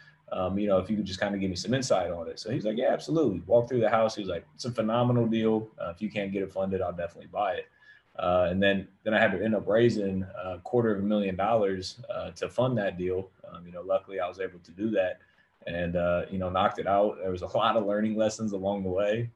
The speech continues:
um, a lot of late nights of me at the house. The last two nights before the property got listed, I slept in the house. I did twenty-hour days fixing the house myself.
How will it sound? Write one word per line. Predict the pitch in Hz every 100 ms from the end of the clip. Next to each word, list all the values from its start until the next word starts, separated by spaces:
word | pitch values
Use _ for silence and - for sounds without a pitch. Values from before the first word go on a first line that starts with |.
| -
um, | 87 87 85
a |
lot | 90 95 101
of |
late | 95 104 92
nights | 98 101 -
of | 90 85
me | 104 110 104
at | 90 107
the | 104
house. | 95 104 107 - -
The | 85
last | 87 101 - -
two | 123
nights | 120 113 117 117
before | - 95 104
the | 92
property | 104 104 101
got | 98 87 92
listed, | 104 - 113 107
I | 85
slept | - 104 107 -
in | 104
the |
house. | 87 95 104 104 -
I |
did | 92 87 87
twenty-hour | - 107 104 101 104
days | 90 98 104 107 107 - -
fixing | 120 120 104
the | 95
house | 95 104 104
myself. | 92 90 117 123 123